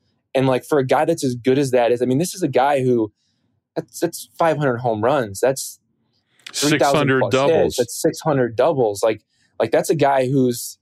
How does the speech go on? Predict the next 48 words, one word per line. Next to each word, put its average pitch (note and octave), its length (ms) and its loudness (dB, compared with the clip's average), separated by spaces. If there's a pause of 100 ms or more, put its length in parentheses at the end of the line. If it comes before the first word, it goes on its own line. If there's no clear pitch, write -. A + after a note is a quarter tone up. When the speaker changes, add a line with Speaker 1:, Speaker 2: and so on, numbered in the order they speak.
(840)
Speaker 1:
he A#2+ 160 -6
just F3+ 180 -2
passed F3+ 320 -2
George D#3+ 320 0
Brett E3 200 2
on C3 100 0
the C3 80 -2
all-time C#3+ 420 0
hits D#3+ 260 -4
list. - 440 -8 (460)
Like, C3+ 160 -4
think A3 160 0
about B2+ 280 0
that E2+ 200 -4
for G#2+ 100 -4
a G2+ 40 -2
second. G2+ 500 -6 (440)
And C#3+ 160 0
to D3+ 80 0
do D#3+ 220 2
it D#3+ 80 0
the E3 80 0
way D#3 120 4
that D3+ 100 0
he's C#3 140 0
done C3+ 240 2
it, A#2+ 80 -2
especially D3+ 400 -2
the D3+ 60 2
way D3+ 120 4
that D3 60 2
he's C3+ 100 0
done C#3 180 2
it C3 100 -6
in A#2+ 120 -6
this, B2 300 -2 (260)
you A#2 80 -4
know, A#2 320 0
last, B2+ 640 -2 (720)
you A2 100 -4
know, G#2 240 -2
three D3 180 2
seasons C#3 400 0
of B2+ 80 0
his B2+ 140 -4
career, C#3 580 0 (880)
just D3+ 240 0
brilliant. B2+ 460 0